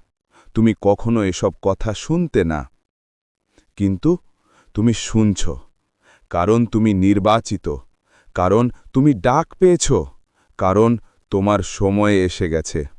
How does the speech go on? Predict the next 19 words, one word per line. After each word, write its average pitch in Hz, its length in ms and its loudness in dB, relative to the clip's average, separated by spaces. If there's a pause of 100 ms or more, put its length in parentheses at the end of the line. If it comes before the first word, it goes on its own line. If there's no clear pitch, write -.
(120)
পাঁচ, 95 440 -4 (760)
তোমার 165 320 4
দোয়া 135 320 4
দেরি 120 320 2
হচ্ছে 131 380 0
না, 78 220 -4 (420)
বরং 104 380 4
তোমাকে 98 400 0
প্রস্তুত - 600 0
করা 123 260 2
হচ্ছে। 98 460 -4 (1500)
তোমার 165 220 4
একটা 180 240 2
দোয়া 123 400 6
আছে, 98 240 -4
তাই 127 200 2
না? 98 220 -4 (760)
একটা 165 400 0
দোয়া, 104 400 2